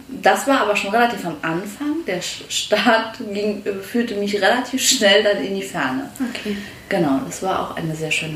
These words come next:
Speaker 1: Hochzeit.
Speaker 2: Und war das ein saarländisches Paar oder wie sind die denn?
Speaker 1: Nee, da kam ich auch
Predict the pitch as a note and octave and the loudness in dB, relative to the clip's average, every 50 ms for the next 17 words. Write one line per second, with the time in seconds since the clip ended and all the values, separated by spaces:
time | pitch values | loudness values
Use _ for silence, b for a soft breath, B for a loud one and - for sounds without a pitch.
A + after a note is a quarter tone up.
0 | D3+ D3 - - - - G3 F#3+ F3 D#3+ E3+ F3 F3 D#3+ D#3 - - D#3+ D#3 C#3 | -8 -10 -12 -14 -10 -2 2 4 6 6 6 4 2 0 -2 -4 -4 -2 -2 0
1 | C#3+ F3 A#3+ C4 - B3+ - - - - C4 C4 C4+ C4+ - G#3+ G#3 G3 F#3+ G3 | 2 4 4 4 2 0 -6 -8 -4 0 2 2 4 4 4 2 2 2 0 -2
2 | F#3+ F#3+ F#3 F3+ F#3 F#3 F#3 F3+ F3 F3 F3 F3+ F3+ F3 B B B B B B | -2 -2 -2 -2 -2 -2 -2 0 0 0 0 0 -2 -4 B B B B B B
3 | B B B B B B3 A#3+ C4+ C#4 C4+ B3+ - A#3+ A#3+ B3 B3+ - - A3 G#3 | B B B B B 4 6 6 8 6 4 4 2 2 2 2 4 2 0 0